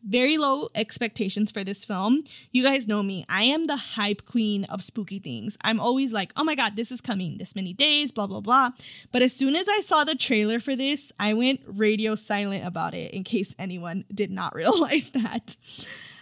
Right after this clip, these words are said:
I think I just, I don't know. I honestly saw it and I thought,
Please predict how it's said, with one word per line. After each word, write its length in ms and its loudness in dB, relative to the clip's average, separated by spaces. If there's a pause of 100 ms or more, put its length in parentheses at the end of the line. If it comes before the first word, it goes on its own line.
(200)
I 600 4 (260)
think 400 2
I 280 2
just, 360 -2 (580)
I 100 4
don't 140 4
know. 200 -2
I 160 2
honestly 400 0
saw 300 2
it 140 2
and 140 -4
I 80 -2
thought, 340 -2